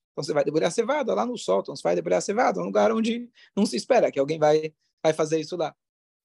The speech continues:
Provavelmente não era a época das, da colheita das azeitonas. Então, aquele lugar é um canto que tava lá aposentado. Tava lá gua-, tava lá no canto sem fazer nada. Então, eles estavam lá debulhando.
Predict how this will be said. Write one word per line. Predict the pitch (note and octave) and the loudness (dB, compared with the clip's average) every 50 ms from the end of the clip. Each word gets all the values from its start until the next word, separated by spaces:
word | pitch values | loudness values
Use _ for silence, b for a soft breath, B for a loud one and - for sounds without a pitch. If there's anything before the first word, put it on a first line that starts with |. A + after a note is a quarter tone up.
| _ _ _ _ | _ _ _ _
Provavelmente | - G3 A3 G#3 F#3+ F3+ E3+ E3+ D#3+ E3+ G3+ G3+ - F3 | -2 -2 0 0 0 -2 -2 -2 -6 -6 -8 -10 -10 -8
não | E3+ E3 | -6 -2
era | F3 F#3 E3+ | 0 2 2
a | |
época | D#3+ D#3+ D#3+ - D3+ | 2 0 -2 -6 -10
das, | C#3+ C#3 C3 C#3+ C3+ - - | -10 -8 -8 -10 -10 -8 -6
da | - - G3+ | -4 -4 -2
colheita | - - D#3+ D3+ D3 - | 0 2 2 2 2 4
das | C3 C#3 C3+ C3 - | 4 4 4 4 4
azeitonas. | C3 A#2+ C3+ C3 B2 - C3 A#2+ A#2 A#2 A#2+ | 0 -2 0 -2 -2 0 -2 -2 -2 -4 -8
Então, | - - C#3 | -4 -2 -2
aquele | C3 - E3+ E3+ | -2 0 -2 0
lugar | F3+ F3+ A3 A3+ G#3 | 0 2 4 4 4
é | F#3 | 4
um | F#3+ G#3 | 2 0
canto | G3+ - G3+ G3+ G3+ G#3 G#3 G3+ G3 | 0 0 0 0 0 -2 -4 -4 -4
que | - _ | -6 _
tava | - G#3+ G#3 G#3 | -4 -4 -2 0
lá | G3 G3 G#3 G3+ F#3 | 0 0 0 0 -2
aposentado. | E3+ - F#3 F3 F#3 F#3+ F#3 - F3 E3 D3+ - _ _ _ _ _ _ _ _ | -2 -2 -2 -2 -2 -2 -2 0 0 0 0 -2 _ _ _ _ _ _ _ _
Tava | - D3 D3+ | -6 -4 -4
lá | D#3 D#3 | -4 -2
gua-, | E3 E3+ E3 D#3+ D3+ D3+ D3+ D#3 - | -2 -2 -2 -2 -4 -8 -16 -18 -14
tava | - D#3 D#3+ | -12 -10 -8
lá | D#3+ D#3+ D#3 D#3+ D#3+ D#3 | -6 -6 -4 -6 -6 -8
no | D#3 D#3 | -10 -12
canto | D3+ - - F#3 F3+ F3+ E3+ E3 D#3 D3+ C#3+ C#3+ | -12 -2 0 2 2 2 -2 -10 -10 -12 -14 -12
sem | - - E3+ D#3+ | -8 -8 -2 0
fazer | E3 D#3 F3+ F#3+ | 0 2 2 4
nada. | F#3 E3 C#3+ C#3+ | 4 2 2 2
Então, | D3+ - G#3 | 2 2 2
eles | A3+ A3+ | 2 2
estavam | - A#3+ A#3 A3+ A3 | 2 0 0 2 2
lá | A3+ A#3 | 0 0
debulhando. | G#3+ F#3 A#3 F#3+ G#3+ G#3 G3 F#3+ - E3 | 0 0 -2 -2 0 2 2 2 2 0